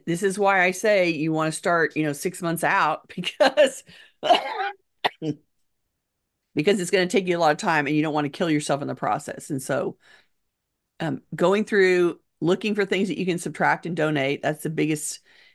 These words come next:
you know, big footprint things that can be subtracted and donated. And then, um, objects inside cabinets and closets that,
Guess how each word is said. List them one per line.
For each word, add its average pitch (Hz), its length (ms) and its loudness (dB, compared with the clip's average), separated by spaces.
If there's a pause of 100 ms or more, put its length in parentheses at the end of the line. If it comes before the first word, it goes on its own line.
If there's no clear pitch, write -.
you 156 100 -2
know, 139 80 0
big 185 300 0
footprint - 600 -2
things 160 260 0
that - 140 -4
can 160 140 -2
be 147 80 0
subtracted 139 500 -4
and 131 80 -6
donated. 131 640 -4
And 147 200 0
then, 143 420 -2 (400)
um, 139 280 -6
objects 165 440 0
inside 151 480 -2
cabinets 143 480 -4
and 135 100 -6
closets 165 640 -2
that, 139 340 -2